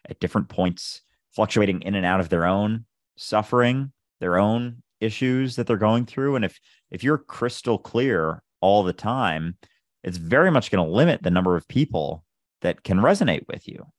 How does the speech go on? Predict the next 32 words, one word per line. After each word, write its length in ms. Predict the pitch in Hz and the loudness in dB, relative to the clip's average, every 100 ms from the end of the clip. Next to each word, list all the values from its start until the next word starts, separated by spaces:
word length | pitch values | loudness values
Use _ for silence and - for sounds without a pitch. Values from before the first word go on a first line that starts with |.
| _ _ _ _ | _ _ _ _
And 140 | 95 | 2
I 60 | 104 | 2
think 260 | 101 160 - | 2 0 2
that's 400 | 104 113 - - _ | 0 0 -10 -18 _
what 380 | 85 82 85 104 | -14 -4 0 2
a 40 | |
lot 300 | 95 85 90 | 2 2 2
of 80 | 98 | 2
it 180 | 107 - | -2 -2
comes 280 | 98 90 - | -4 -4 -4
down 320 | 82 82 104 | -4 -4 -4
to, 360 | 151 151 175 196 _ _ _ _ | 0 0 -2 -6 _ _ _ _
is 140 | 92 | -8
just 180 | 104 101 | -4 -6
how 240 | - 110 104 | -2 0 2
much 540 | 90 98 - - - _ _ _ _ _ _ _ | 4 4 2 -8 -10 _ _ _ _ _ _ _
others 340 | 95 110 110 - | 2 4 2 0
can 180 | 101 | -4
see 180 | 87 104 | -2 -2
themselves 580 | 104 98 - 92 90 - | 0 0 0 0 0 -4
in 260 | 98 92 87 | -4 -2 0
you. 320 | 117 151 90 | 0 0 -2
And 100 | 80 | -4
that's 180 | 92 - | -6 -4
why, 160 | 92 | -4
you 220 | 90 78 | -4 -6
know, 160 | 82 78 | -8 -6
vulnerability 800 | 80 90 95 87 85 90 98 95 | -2 -2 0 -2 -2 -2 -2 -2
and 80 | 85 | -4
authenticity 680 | 85 92 85 90 - 98 101 | -6 -8 -10 -10 -8 -4 -2
and 100 | 85 | -2
just 240 | 87 - | -6 -8